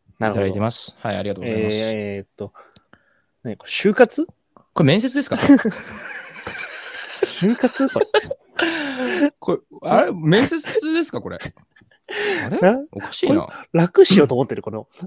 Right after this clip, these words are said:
Speaker 1: アイデア出すの。<laughs> え、アイデア出すの。楽しようと思って。
Speaker 2: 就活の質問ぶん投げてきてますよ、僕たち。
Speaker 1: <laughs> あと、TWICEは実在します。
Speaker 2: じ-、しますよ。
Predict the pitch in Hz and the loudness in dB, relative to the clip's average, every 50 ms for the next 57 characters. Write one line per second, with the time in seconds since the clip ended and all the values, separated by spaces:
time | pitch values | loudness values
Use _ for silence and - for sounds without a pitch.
0 | - _ - - 151 151 147 139 131 123 127 127 - 139 120 107 - _ _ _ | -12 _ 0 2 4 4 6 6 6 4 4 0 -2 -6 -8 -10 -10 _ _ _
1 | - 392 359 453 440 - - 403 - - - - - 392 - - - - 302 - | -2 4 4 4 4 6 2 2 2 2 -2 0 0 0 0 -2 -4 -4 -6 -6
2 | - 247 - - 254 381 - - - - - - 208 - 220 - - 220 226 247 | -8 -8 -6 -6 -6 -6 -6 -12 -14 -12 -10 -10 -10 -10 -10 -10 -8 -8 -8 -8
3 | - _ _ - - 165 185 208 196 170 117 120 117 - 127 117 113 - - - | -12 _ _ -12 -8 -6 -6 -4 -2 -2 -2 -2 -4 -6 -8 -10 -12 -12 -16 -20
4 | - _ _ _ _ - 370 370 392 403 403 403 - 403 403 - 359 359 - 320 | -20 _ _ _ _ -4 -2 0 0 0 0 -2 -2 -2 -2 -2 -4 -4 -6 -8
5 | 311 294 277 262 247 226 - _ _ _ _ _ - - - - 269 339 - - | -8 -10 -12 -14 -16 -20 -20 _ _ _ _ _ -10 -6 0 2 2 2 2 2
6 | 359 320 320 330 339 320 311 311 302 - - - - 254 254 247 202 147 156 190 | -2 -2 0 0 0 0 0 -2 -2 -4 -4 -4 -2 0 2 2 2 2 2 2
7 | 220 277 294 294 285 - 110 - 117 101 107 - - - 247 185 - 202 - - | 2 2 2 2 2 0 -2 -6 -6 -8 -6 -4 -2 0 0 0 0 -2 -2 -4
8 | - - - - 453 - 508 494 - - - - - - - - - - - - | -4 -4 -6 -8 -10 -10 -10 -12 -14 -14 -16 -16 -18 -20 -20 -20 -20 -18 -14 -12
9 | 156 131 135 - - 226 254 294 311 - - 117 95 117 117 120 - 180 190 175 | -10 -10 -10 -8 -4 0 2 2 2 2 0 -2 -2 -4 -6 -4 0 2 2 2
10 | - - - 143 156 170 - - - _ _ _ - _ - - - 110 123 123 | 0 -2 -6 -4 -2 -2 -4 -6 -8 _ _ _ -20 _ -16 -14 -10 -8 -6 -4
11 | - - 190 226 226 - - 87 | 2 4 4 4 4 2 -2 -4